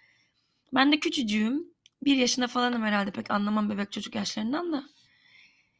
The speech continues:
Ayağımda kırmızı rugan ayakkabılar var annemin ceketiyle aynı renk. Ve böyle çok çekingen bir tavırla, neredeyse korkar bir tavırla, korkak bir tavırla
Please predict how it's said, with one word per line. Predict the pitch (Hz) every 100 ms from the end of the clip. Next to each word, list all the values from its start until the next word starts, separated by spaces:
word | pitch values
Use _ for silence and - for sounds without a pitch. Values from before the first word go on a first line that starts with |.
| _ _ _ _ _ -
Ayağımda | 269 262 262 262
kırmızı | 247 240 240
rugan | 220 233
ayakkabılar | 233 226 220 226 226
var | 208
annemin | 208 196 190 190
ceketiyle | 214 208 - 196 202
aynı | 190 190 196
renk. | 320 349 - _ _ _ _ _ _ -
Ve | 254
böyle | 285 269 269
çok | 285 - _
çekingen | - 269 269 262 262 254 294 _ _ _ _ _ _ _ _ _ _ - -
bir | 233
tavırla, | - 220 233 208
neredeyse | 208 220 214 214 220 - - _ _ _ -
korkar | 220 202 - 220
bir | 208
tavırla, | - 185 185 202 262 - _ _ _
korkak | - - - 208 -
bir | -
tavırla | 185 196 220 -